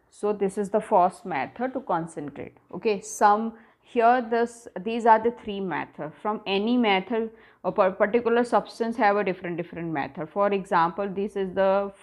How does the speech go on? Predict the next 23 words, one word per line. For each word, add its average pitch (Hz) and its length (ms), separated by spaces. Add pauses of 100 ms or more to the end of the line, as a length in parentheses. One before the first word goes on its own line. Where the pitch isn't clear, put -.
fourth 214 280
floating 202 540
me-, 180 140 (100)
process. 196 640
This 190 180
is 202 140
for 190 180
the 208 140
sulfide 175 720
ore. - 260 (560)
This 180 200
is 202 120
for 185 280
the 214 260 (320)
sulfide 190 840
ore. - 260 (1160)
This 196 180
is 202 60
only 190 300
for 214 160
the 190 100
sulfide 160 680
ore. - 140